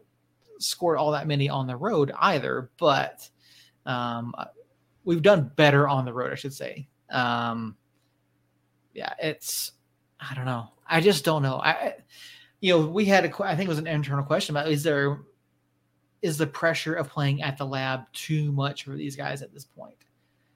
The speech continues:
And I think it's fair to ask. I mean, we have, we have ten matches remaining. Um, the magic number heading into the weekend against, um, against L A Galaxy was twenty-five, according to U S L Championship.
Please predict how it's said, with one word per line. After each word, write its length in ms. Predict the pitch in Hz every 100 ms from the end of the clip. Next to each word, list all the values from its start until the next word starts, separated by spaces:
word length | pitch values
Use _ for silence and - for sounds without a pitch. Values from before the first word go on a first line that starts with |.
| _ -
And 500 | 151 151 147 147 -
I 160 | - 160
think 280 | 143 214 254
it's 140 | 269
fair 280 | - 175 185
to 120 | 170
ask. 360 | 202 156 143 -
I 20 |
mean, 140 | 147
we 100 | 147
have, 240 | 151 147 151
we 100 | 180
have 180 | 147 135
ten 240 | - 208 208
matches 440 | 170 160 - 139
remaining. 540 | 143 135 139 139 139 - - - _ _ _ -
Um, 560 | 131 127 123 127 127 131
the 100 | 135
magic 320 | 147 147 196
number 240 | 151 143
heading 340 | 139 147 147 151
into 840 | 143 139 - 139 135 139 135 147
the 120 | 147
weekend 440 | 139 143 143 139 135
against, 540 | 131 127 - - - _
um, 560 | 165 165 107 104 - 139 - _ _ -
against 400 | 160 147 143 -
L 160 | 160
A 60 | 139
Galaxy 340 | 151 185 147
was 100 | 139
twenty-five, 520 | 139 - 135 139 - - _ _ _ _ _
according 320 | 156 - 135 127
to 60 |
U 60 | 127
S 120 | 120
L 80 | 123
Championship. 520 | 135 131 127 - -